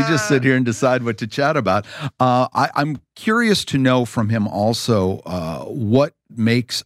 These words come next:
a good Broadway show? Like, what are the elements, if there's anything? Is there some secret sauce or some kind of formula that,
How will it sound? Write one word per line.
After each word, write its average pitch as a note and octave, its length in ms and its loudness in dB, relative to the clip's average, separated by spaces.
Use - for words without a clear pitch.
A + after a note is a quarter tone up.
a G2+ 80 0
good F#2+ 380 0
Broadway E2+ 420 0
show? D#2 520 -4
Like, F#2 240 -2
what C#3 160 4
are F#3 60 4
the C#3+ 180 0
elements, A#2+ 460 0
if G2+ 140 -8
there's F#2+ 220 -2
anything? F#2 420 -2
Is - 160 -10
there G2+ 140 2
some A2 180 2
secret B2 400 2
sauce A2+ 420 0
or F#2 180 -4
some C3+ 260 0
kind B2 180 0
of G#2+ 80 0
formula A2 560 2
that, F#2+ 180 -4